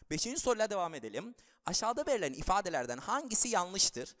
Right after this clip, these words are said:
"Okulda bir üst kata çıkarken iş yapılır." Doğru arkadaşlar. Çünkü uygulanan kuvvet doğrultusunda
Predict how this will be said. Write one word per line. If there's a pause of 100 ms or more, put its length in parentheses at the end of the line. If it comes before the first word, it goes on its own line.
(240)
"Okulda
bir
üst
kata
çıkarken
iş
yapılır." (220)
Doğru
arkadaşlar.
Çünkü (420)
uygulanan
kuvvet
doğrultusunda